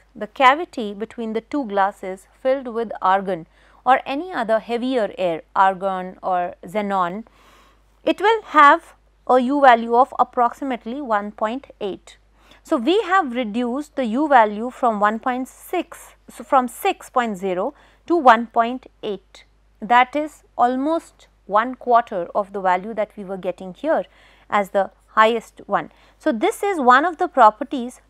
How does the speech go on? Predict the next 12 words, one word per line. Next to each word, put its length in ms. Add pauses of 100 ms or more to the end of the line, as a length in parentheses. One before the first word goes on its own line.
The 140
U 240
value 320
determines 580 (260)
how 200
much 300
heat 360
is 160
going 280
to 80
be 100
transferred 800